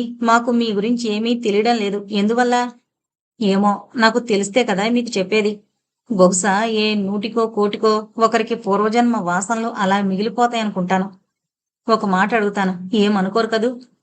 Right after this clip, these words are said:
"ఏంటి?" "పూర్వజన్మ విషయాలు చెప్పారు అంటే మీకు గత విషయాలు ఎలాగో తెలుస్తూ ఉంటాయి, మరి భవిష్యత్తు కూడా మీకు తెలుస్తుందా?" "ఖచ్చితంగా చెప్పలేను,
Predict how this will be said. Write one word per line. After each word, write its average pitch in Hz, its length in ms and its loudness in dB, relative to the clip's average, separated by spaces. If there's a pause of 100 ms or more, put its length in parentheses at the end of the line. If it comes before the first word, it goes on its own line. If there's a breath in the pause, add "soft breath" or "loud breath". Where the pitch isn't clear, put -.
(600)
"ఏంటి?" 110 400 0 (680)
"పూర్వజన్మ 262 540 2
విషయాలు 240 380 -2
చెప్పారు 196 360 -2 (240)
అంటే 202 300 4 (280)
మీకు 247 220 2 (140)
గత 185 180 2
విషయాలు 247 400 2
ఎలాగో 202 380 -2
తెలుస్తూ 233 400 -2
ఉంటాయి, 190 320 -2 (460)
మరి 247 220 6
భవిష్యత్తు 208 500 -2
కూడా 254 200 2
మీకు 254 200 -4
తెలుస్తుందా?" 254 560 0 (1040)
"ఖచ్చితంగా 226 500 0
చెప్పలేను, 208 520 -2